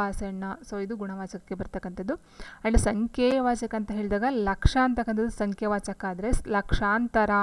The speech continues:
ಅಂತ ಹೇಳ್ತೀವಲ್ಲ, so ಅದನ್ನ ಸಂಖ್ಯೇಯ ವಾಚಕ ಅಂತ ಹೇಳ್ತೀವಿ. ಒಂದು ಸಂಖ್ಯೆಗೆ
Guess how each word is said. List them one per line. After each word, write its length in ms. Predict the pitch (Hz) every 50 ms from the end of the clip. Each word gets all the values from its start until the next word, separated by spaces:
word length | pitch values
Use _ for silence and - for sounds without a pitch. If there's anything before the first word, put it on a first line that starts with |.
| -
ಅಂತ 220 | - - 202 196 208
ಹೇಳ್ತೀವಲ್ಲ, 440 | 196 202 196 190 - 196 185 190 202
so 180 | 214 - -
ಅದನ್ನ 240 | 196 190 190 202 220
ಸಂಖ್ಯೇಯ 520 | 220 - 196 196 190 185 - 202 196 196
ವಾಚಕ 340 | 196 190 185 - - 190 -
ಅಂತ 140 | 190 190 -
ಹೇಳ್ತೀವಿ. 300 | 190 185 - - 196 202 - - - - - - - -
ಒಂದು 380 | 214 214 202 208 208 214 214
ಸಂಖ್ಯೆಗೆ 480 | - - 220 214 214 - 254 240 254